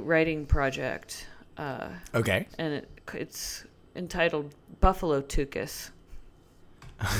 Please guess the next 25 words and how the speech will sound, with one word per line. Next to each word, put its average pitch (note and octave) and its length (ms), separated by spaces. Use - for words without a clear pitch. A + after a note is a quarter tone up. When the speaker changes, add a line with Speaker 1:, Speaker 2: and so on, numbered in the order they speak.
Speaker 2:
Okay. B2 340
Speaker 1:
Uh, E3 300
I F#3 100
think A#3 240
I'm E4 100
gonna D#3+ 380
try G3 180
to F3 80
follow E3+ 640
the C#3 400
bison D#3+ 580
transfer. C#3 960
They're C#3+ 300
gonna D#3 160
give D3 320
some C#3 420
native D3+ 580
tribe C#3+ 520
in C#3+ 440
uh, C#3 160
South D3 320
Dakota C#3+ 580
some C3+ 480
buffalo, - 500
the D3 420